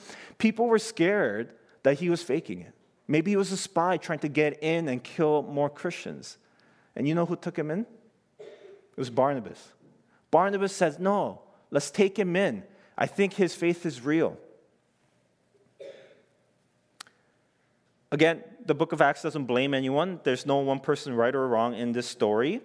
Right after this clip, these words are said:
But later on in the writings of Paul, Paul seemed to have made up and had a different view of Mark and considers Mark his son. He says, you know, "Mark, my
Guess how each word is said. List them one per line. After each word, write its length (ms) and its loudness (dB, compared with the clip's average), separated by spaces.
But 240 6
later 540 4
on 300 4
in 120 -2
the 120 2
writings 400 2
of 140 -8
Paul, 680 4
Paul 800 4
seemed 640 -2
to 160 2
have 400 2
made 320 0
up 520 0
and 180 -2
had 200 0
a 40 0
different 520 -4
view 400 -2
of 200 0
Mark 400 -2
and 180 -2
considers 640 -2
Mark 560 0
his 220 0
son. 340 -2
He 80 -8
says, 440 -2
you 100 -4
know, 220 -2
"Mark, 540 0
my 180 -2